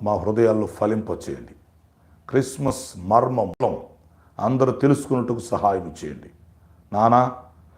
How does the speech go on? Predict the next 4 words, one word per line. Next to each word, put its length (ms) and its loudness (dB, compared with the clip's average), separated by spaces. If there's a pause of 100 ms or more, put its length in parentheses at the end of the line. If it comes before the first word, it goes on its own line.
(280)
ఈ 140 0
క్రిస్మస్ 560 -2 (340)
సందేశం 540 2 (1700)
ప్రజలందరికీ 760 6